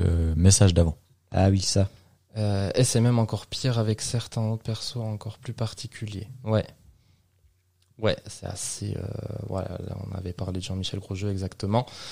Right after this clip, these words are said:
Speaker 3: Mais oui, euh, très bien, on peut lui reprocher son départ toujours identique quand, euh, quant à la boîte, euh, de base aussi, les trois quarts de base sont toujours les mêmes. Ouais, en fait, quand tu constitues ton paquet d'événements,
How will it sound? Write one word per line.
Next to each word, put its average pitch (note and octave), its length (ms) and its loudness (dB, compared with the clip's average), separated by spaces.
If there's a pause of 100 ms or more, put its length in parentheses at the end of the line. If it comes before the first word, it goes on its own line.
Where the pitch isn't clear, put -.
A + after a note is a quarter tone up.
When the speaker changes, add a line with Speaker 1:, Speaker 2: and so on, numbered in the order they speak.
(760)
Speaker 3:
Mais D3 360 6
oui, D3+ 400 -4
euh, A2 540 4
très - 420 2
bien, C#3 140 6
on B2 100 6
peut D3 160 0
lui D3 80 6
reprocher C3 480 2
son B2 180 4
départ C3 360 4
toujours B2+ 280 2
identique C3+ 680 2
quand, A2+ 560 4
euh, G#2+ 240 6
quant B2 220 0
à A#2+ 140 2
la G#2+ 120 4
boîte, A2+ 680 0
euh, G2+ 320 0
de G2+ 140 -2
base A2+ 400 0
aussi, A#2+ 520 -4
les A2 120 0
trois A2 240 -2
quarts A2 220 -2
de G#2 80 -2
base G#2+ 220 -2
sont G2+ 160 -6
toujours G#2+ 360 -4
les G2+ 100 -4
mêmes. G#2 320 2
Ouais, A#2+ 260 6
en A2+ 120 -6
fait, B2 200 -6
quand A#2+ 120 -4
tu A2+ 140 -10
constitues - 460 -10
ton G#2+ 340 0
paquet A#2 320 2
d'événements, A2+ 440 6